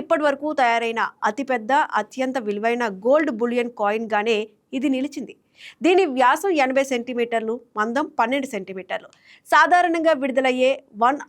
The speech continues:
ఔన్స్ కంగారు కాయిన్ వ్యాసం కేవలం మూడు పాయింట్ రెండు ఆరు సెంటీమీటర్లు, మందం సున్నా పాయింట్ రెండు ఎనిమిది సెంటీమీటర్లు మాత్రమే ఉంటుంది. ఈ తేడా చూస్తే ఈ మహా కాయిన్ ఎంత విస్తృతమైందో అర్థమవుతుంది. రెండు వేల పన్నెండులో గిన్నిస్ వరల్డ్ రికార్డ్స్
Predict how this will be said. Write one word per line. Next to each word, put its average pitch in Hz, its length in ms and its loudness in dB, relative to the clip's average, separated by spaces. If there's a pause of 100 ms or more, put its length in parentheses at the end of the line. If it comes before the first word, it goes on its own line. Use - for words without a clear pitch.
ఔన్స్ 285 240 0 (140)
కంగారు 254 400 2 (120)
కాయిన్ 240 340 2
వ్యాసం 220 340 -2 (100)
కేవలం 285 360 0
మూడు 262 220 -4
పాయింట్ 294 280 -4
రెండు 226 200 -2 (100)
ఆరు 233 200 0
సెంటీమీటర్లు, 202 560 -10 (420)
మందం 320 320 4
సున్నా 311 300 2
పాయింట్ 320 260 0
రెండు 240 240 -2
ఎనిమిది 226 320 -4
సెంటీమీటర్లు 220 580 -6 (100)
మాత్రమే 226 380 -6
ఉంటుంది. 185 240 -16 (460)
ఈ 370 40 4 (100)
తేడా 339 320 4
చూస్తే 370 260 2 (380)
ఈ - 20 2 (120)
మహా 247 220 2 (140)
కాయిన్ 277 260 2 (140)
ఎంత 247 200 -4 (180)
విస్తృతమైందో 247 760 -4 (360)
అర్థమవుతుంది. 208 520 -10 (420)
రెండు 269 200 4
వేల 392 120 6 (120)
పన్నెండులో 269 400 0 (120)
గిన్నిస్ 339 380 -4
వరల్డ్ 262 260 0
రికార్డ్స్ 254 340 -2